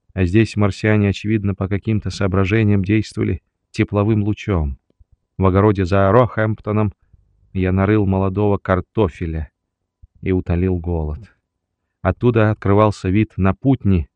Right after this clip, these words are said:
и реку. Мрачный и пустынный вид, почерневшие деревья, чёрные заброшенные развалины у подножия холма, заросшие красной травой болота в долине разлившейся реки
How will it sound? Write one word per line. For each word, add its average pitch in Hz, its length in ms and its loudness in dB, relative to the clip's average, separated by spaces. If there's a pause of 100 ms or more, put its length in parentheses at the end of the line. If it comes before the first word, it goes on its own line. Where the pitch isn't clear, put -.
(100)
и 107 120 2
реку. 85 480 -2 (800)
Мрачный 101 680 2
и - 20 -2
пустынный 104 680 -4
вид, 98 460 -4 (240)
почерневшие 95 680 0
деревья, 95 680 2 (320)
чёрные 101 540 0
заброшенные 98 640 -2
развалины 104 720 -2
у 107 100 -6
подножия 104 640 -2
холма, 107 560 -2 (340)
заросшие 101 580 -2
красной 107 480 0
травой 95 340 0
болота 110 640 0 (220)
в 90 100 -6
долине 113 460 0
разлившейся 107 720 -4
реки 110 440 -4